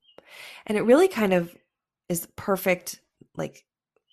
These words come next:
coming from the decluttering aspect, decluttering your schedule, maybe that will require you to ask for help. But here's, like, some ways that you can ask for help without actually asking a human being. <laughs> So,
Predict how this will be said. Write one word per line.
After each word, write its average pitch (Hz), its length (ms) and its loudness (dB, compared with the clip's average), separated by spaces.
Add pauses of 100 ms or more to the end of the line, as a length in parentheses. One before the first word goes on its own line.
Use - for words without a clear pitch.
coming 185 420 -4
from 160 340 -4
the 147 160 -6
decluttering 175 640 -2
aspect, 147 600 -8
decluttering 170 440 -4
your 151 100 -10
schedule, 156 640 -6 (340)
maybe 175 380 0
that 180 160 0
will 151 160 -4
require 147 460 -8
you 151 60 -6
to - 140 -10
ask 147 240 -10
for 151 100 -12
help. 165 340 -4 (100)
But 196 80 -8
here's, 349 420 -4
like, 466 160 -4
some 269 300 -4
ways 165 600 -6 (500)
that - 80 -10
you 180 160 -6
can 285 160 -4
ask 170 300 -2
for 196 140 -6
help 156 360 -4
without 165 360 -4 (140)
actually 165 600 -8
asking 151 440 -6
a 143 120 -10 (200)
human 151 400 -6
being. 147 320 -8 (220)
<laughs> 202 80 -6 (880)
So, 220 720 2